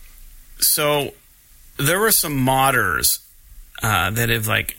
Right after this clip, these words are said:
modded Grand Theft Auto. And, uh, <clears throat> the team of modders goes by C F X dot R E.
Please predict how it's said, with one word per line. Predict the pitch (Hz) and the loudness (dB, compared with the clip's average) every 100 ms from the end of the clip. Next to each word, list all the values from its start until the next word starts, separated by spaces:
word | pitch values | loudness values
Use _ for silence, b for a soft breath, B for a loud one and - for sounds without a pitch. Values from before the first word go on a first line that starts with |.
| - | -4
modded | 113 104 110 110 107 107 92 82 | 0 2 2 2 2 0 -2 -4
Grand | - 107 101 | -2 -2 -2
Theft | 104 92 85 | -4 -4 -4
Auto. | 76 65 50 - - - - - - B B B B B B B - | -4 -6 -8 -10 -14 -20 -20 -20 -18 B B B B B B B -4
And, | 123 117 107 98 | 0 0 0 0
uh, | 101 98 95 95 - - | -2 0 -2 -4 -8 -16
<clears throat> | - - | -20 -6
the | 113 - 131 139 113 92 104 - - - - - 123 123 | -4 -2 0 2 2 0 -2 -10 -18 -20 -20 -4 0 2
team | 110 - - 233 214 143 - | 0 -2 -2 0 0 0 0
of | 117 107 | 0 2
modders | 107 95 92 90 95 104 | 2 0 0 0 -2 -2
goes | 113 110 | 0 0
by | 113 107 | 0 -2
C | 104 - 143 | 0 0 -2
F | 135 113 | -2 0
X | 120 120 - - - | -2 0 0 -2 -6
dot | 110 117 113 113 - | -6 -2 0 0 0
R | 113 113 110 - | 0 0 0 -2
E. | 104 76 110 | -2 -2 -4